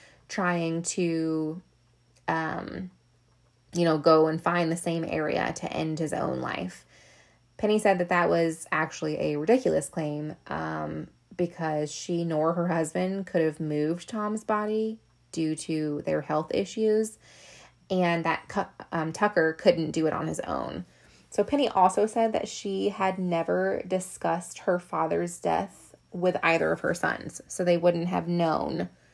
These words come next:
um, you know, where to go. Now, Lewis <laughs> was outraged by his experience with the polygraph because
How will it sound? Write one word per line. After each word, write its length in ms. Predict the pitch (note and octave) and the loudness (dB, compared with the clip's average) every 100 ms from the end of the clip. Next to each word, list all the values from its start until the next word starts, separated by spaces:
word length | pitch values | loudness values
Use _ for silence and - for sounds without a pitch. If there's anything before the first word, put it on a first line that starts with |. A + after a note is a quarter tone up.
| _ _ _ _ | _ _ _ _
um, 500 | F3+ F3 - - - F#3 _ _ _ _ _ _ _ _ _ F3+ | -4 -2 -4 -6 -10 -12 _ _ _ _ _ _ _ _ _ -8
you 160 | F3+ | -4
know, 180 | E3+ E3 D#3 - | -2 -4 -6 -4
where 260 | - E3 E3 | 0 2 2
to 160 | E3 E3+ | 0 0
go. 540 | - - - - F3 - _ _ _ _ _ _ _ _ _ - _ _ - - - - - - | 2 4 4 2 0 -12 _ _ _ _ _ _ _ _ _ -20 _ _ -14 -14 -16 -20 -14 -4
Now, 140 | E3 | -4
Lewis 760 | D#3+ B3 B3 E3+ G#3 - - - - | 8 10 10 8 4 0 -8 -8 -6
<laughs> 580 | G3 - - - - - | -6 -8 -16 -20 -8 0
was 200 | F3+ - - | 0 2 4
outraged 760 | F3 - E3+ D#3+ - - - | 4 6 4 4 4 0 0
by 120 | E3 | 2
his 160 | F#3 D#3+ | 2 2
experience 880 | E3 - D#3 D3+ E3+ G3+ - - - - | -2 -4 -4 -2 -2 -2 -4 -10 -14 -6
with 460 | D#3+ D#3+ D#3 D3+ | 2 4 4 2
the 60 | D#3+ | -4
polygraph 800 | D#3+ D3+ D#3+ E3 F#3 F#3 F#3 - - | 0 0 2 0 0 0 -2 -10 -4
because 680 | F#3+ F3 - F3+ E3+ E3 D#3+ | -2 -2 -2 0 2 0 -2